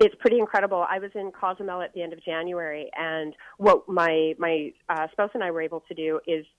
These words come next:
post right away to Facebook so my family could see what we were doing. It was absolutely incredible. We were able to sit, have a beer in our hotel room and post things, have a look at it a little bit bigger on our tablet,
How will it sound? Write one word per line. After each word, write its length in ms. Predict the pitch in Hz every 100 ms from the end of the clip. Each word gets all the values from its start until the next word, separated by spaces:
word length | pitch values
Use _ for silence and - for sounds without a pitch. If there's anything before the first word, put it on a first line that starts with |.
| -
post 220 | 202 180 _
right 180 | 185 175
away 160 | 175
to 60 | 175
Facebook 360 | 175 165 - 165 -
so 60 |
my 140 | 170 156
family 300 | 165 156 156
could 120 | 180 -
see 80 | 160
what 160 | 143
we 120 | 160 143
were 120 | 147
doing. 300 | 143 143 135 _ - -
It 100 | 190
was 160 | 180 175 -
absolutely 680 | 170 175 - 185 175 - 170
incredible. 440 | 160 - 165 165
We 120 | 160 160
were 80 |
able 180 | 165 165
to 140 | - 180 -
sit, 180 | 196 - - - _ _
have 240 | - 202 185
a 40 |
beer 320 | 175 185 196
in 80 | 190
our 120 | 170
hotel 400 | 160 180 - 180
room 360 | 180 180 180 180 -
and 260 | 170 160 -
post 240 | 214 190 _
things, 260 | 185 180 180
have 120 | 185
a 40 | 175
look 180 | 170 180
at 160 | 165
it 100 | 165
a 40 | 170
little 160 | 165
bit 180 | 160 151
bigger 220 | 175 170
on 100 | 151
our 120 | 143 - -
tablet, 460 | 202 202 196 196